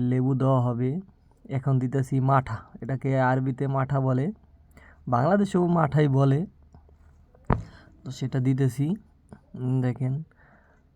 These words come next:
পরিমাণ মতন মাঠা দেবেন। এখন দিতেছি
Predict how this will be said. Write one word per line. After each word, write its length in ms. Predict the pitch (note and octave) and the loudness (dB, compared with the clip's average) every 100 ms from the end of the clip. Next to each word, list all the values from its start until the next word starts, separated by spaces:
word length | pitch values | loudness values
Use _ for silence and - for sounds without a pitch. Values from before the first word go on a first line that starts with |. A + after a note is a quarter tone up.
| _ _ _ - - | _ _ _ -20 -6
পরিমাণ 360 | C#3 C3 C#3 | -2 0 0
মতন 380 | C#3+ C#3 C3+ C#3 C3+ | -2 -2 -2 -4 -2
মাঠা 300 | C3+ C3 C3+ | -2 -2 0
দেবেন। 320 | B2+ B2 C#3 F#3 - _ _ _ _ - - - _ _ _ _ _ _ _ _ _ _ _ _ _ _ _ _ _ _ - - - - _ _ | 0 -2 -2 -4 -8 _ _ _ _ -20 -20 -20 _ _ _ _ _ _ _ _ _ _ _ _ _ _ _ _ _ _ -20 -20 -20 -20 _ _
এখন 260 | - B2 C3+ C3 | -6 -2 0 2
দিতেছি 400 | C3 C3+ C3 | 2 0 -2